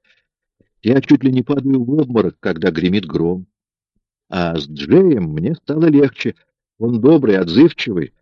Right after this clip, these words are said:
хотя иногда кричит и хмурится. Он... в общем, вы всё увидите сами. Даже не знаю, почему я говорю об этом. Она рассмеялась. Вы были таким подавленным и взволнованным.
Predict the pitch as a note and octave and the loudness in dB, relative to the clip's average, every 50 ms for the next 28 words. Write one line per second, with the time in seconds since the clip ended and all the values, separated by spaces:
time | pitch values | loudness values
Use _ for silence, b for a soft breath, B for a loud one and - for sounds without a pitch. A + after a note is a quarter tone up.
0 | _ _ _ _ _ _ _ - G#2+ - - B2+ B2+ B2+ A#2+ A#2 G#2 G#2 A#2+ A#2+ | _ _ _ _ _ _ _ -6 -6 -2 0 0 0 0 0 -2 -2 -2 -2 -4
1 | A#2 - A#2 G2+ F#2+ - - - A2+ C3 C3 - G2 - - G2 G2+ A#2+ C3 B2 | -4 -4 -4 -4 -4 -6 -6 -2 0 0 2 0 0 -2 -2 0 2 2 4 4
2 | A#2 F#2+ - - - E2+ C#2 _ _ _ _ _ _ _ - - C3 D#3 D3+ D3 | 2 0 -2 -6 -12 -12 -12 _ _ _ _ _ _ _ -4 2 4 4 4 4
3 | C#3 - - _ _ _ _ _ _ _ _ _ _ _ _ _ _ _ _ _ | 0 -2 -6 _ _ _ _ _ _ _ _ _ _ _ _ _ _ _ _ _
4 | _ - E3+ F#3 G#3+ F3+ - - - E3+ D#3 D3 - - - D#3 E3+ D3+ C#3+ - | _ -4 0 0 0 0 0 -2 -2 -2 -2 -2 -2 0 4 6 6 6 4 2
5 | - F3+ F#3 F3+ - - C3 B2 C3 C#3+ B2 B2 A#2 - A2+ - - - G2 F#2 | 2 2 4 4 4 4 2 4 4 2 2 0 -4 -6 -8 -8 -4 -4 -4 -2
6 | F#2 F2+ F2+ b b b b b b _ - G2+ C3 B2 A#2+ B2 B2 B2+ A2 A2 | -4 -6 -8 b b b b b b _ -4 -2 -2 0 0 0 0 0 -2 0
7 | B2+ C#3 C3+ C3 B2 A#2 _ - A#2+ A2+ - - B2 A#2+ B2+ B2+ B2 A#2 A2 G#2 | 0 0 2 2 0 0 _ -2 -2 0 0 -2 -2 0 0 2 2 2 2 0
8 | A#2 A2+ A2+ A#2 C3 D3 C#3+ A#2+ F#2+ F2 E2+ D#2 - F2 D#2 - _ _ _ _ | 0 0 0 0 0 0 0 0 0 -2 -4 -4 -4 -10 -14 -14 _ _ _ _
9 | _ _ - F2 F2 E2+ D#2+ E2 - - - F#2 E2+ D#2+ D#2 D2+ D2 C#2+ - - | _ _ -10 -6 -6 -4 -4 -6 -8 -8 -6 -4 -2 -2 -2 -2 -4 -6 -8 -12
10 | - _ _ _ _ _ _ _ _ _ _ _ _ _ - G2 A2+ A#2 G2 A2+ | -14 _ _ _ _ _ _ _ _ _ _ _ _ _ -6 -2 -2 0 2 2
11 | A2+ A2 - A2+ G2+ - - A2 G2 - - G2+ F2+ E2 G2 A#2 C3+ C3 B2+ A#2+ | 2 2 2 -2 -2 0 -2 -2 -2 -2 -4 -4 -2 0 0 0 0 -2 -2 -2
12 | G#2+ F#2+ F2+ E2+ E2 D#2 E2 E2 D2+ - - E2 E2+ E2+ E2 E2 D#2 F#2+ B2 C3+ | -4 -4 -4 -6 -6 -6 -6 -6 -8 -6 -4 -2 0 0 0 -2 -2 -2 -2 -2
13 | B2+ B2 A2+ G#2+ G2 F#2 E2+ | -2 -4 -6 -6 -6 -6 -6